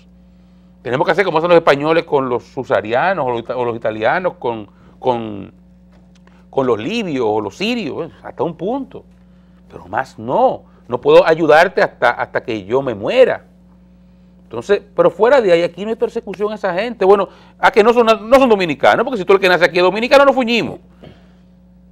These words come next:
Porque aquí, aquí, aquí vienen a parir las mujeres. Entonces, eh, establecimos que por, por constitución y en una interpretación constitucional no son dominicanos.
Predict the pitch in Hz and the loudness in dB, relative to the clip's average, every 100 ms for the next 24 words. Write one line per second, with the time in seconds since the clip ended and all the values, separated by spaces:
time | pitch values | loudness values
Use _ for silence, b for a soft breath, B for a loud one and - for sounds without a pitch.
0 | - - - 196 240 226 226 240 233 208 | -20 -2 -2 0 0 0 0 0 0 0
1 | 240 262 254 233 269 269 113 104 92 87 | 0 2 2 4 2 0 -2 -4 -6 -14
2 | 92 123 160 165 165 156 151 139 131 202 | -12 -4 -2 -2 -2 -6 0 2 2 0
3 | 247 185 147 113 117 143 - 107 98 110 | 0 0 -2 0 0 -2 -8 -16 -14 -12
4 | 107 196 - 240 233 226 233 b b b | -10 -10 0 6 6 4 -2 b b b
5 | - - 120 156 147 131 160 170 180 214 | -12 -8 -4 -2 -2 0 -2 -4 -2 0
6 | 226 240 - 143 196 226 147 120 101 87 | 2 2 0 -2 2 2 2 -6 -12 -14
7 | 85 80 80 | -14 -14 -14